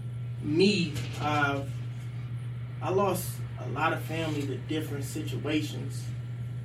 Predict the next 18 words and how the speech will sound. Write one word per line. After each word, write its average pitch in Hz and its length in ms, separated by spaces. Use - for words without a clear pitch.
and 143 200
it 139 200
was 139 100
just 143 220
like, 139 220
"Okay, 143 480
I 156 260
understand 147 640
this - 160
tool 147 500
now, 147 360
and 147 140
I 143 60
understand 143 480
how 143 140
it - 80
could - 120
be - 180